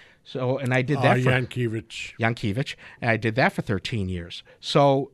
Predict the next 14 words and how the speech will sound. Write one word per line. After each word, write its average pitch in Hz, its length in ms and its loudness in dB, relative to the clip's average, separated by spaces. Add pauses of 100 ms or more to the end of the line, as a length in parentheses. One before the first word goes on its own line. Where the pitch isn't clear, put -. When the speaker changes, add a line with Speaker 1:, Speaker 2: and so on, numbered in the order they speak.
Speaker 1:
uh, 123 480 2
I 151 140 4
got 165 180 4
involved 117 460 2
in 113 80 0
the 110 60 0
show 117 420 0
about 107 320 -2
two 190 120 -4
week. 139 360 -2
Well, 175 260 2 (540)
the, 160 540 -2
the, 151 340 -4
let's, 170 240 2